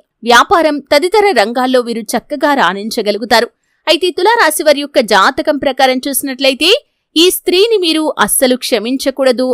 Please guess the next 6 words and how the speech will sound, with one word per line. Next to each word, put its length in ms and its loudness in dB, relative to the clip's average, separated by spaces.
ఆమె 240 0
మీకు 280 -2
అతిపెద్ద 460 -4
శత్రువు 460 -2
కాబోతున్నారు. 600 0
ముఖ్యంగా 380 0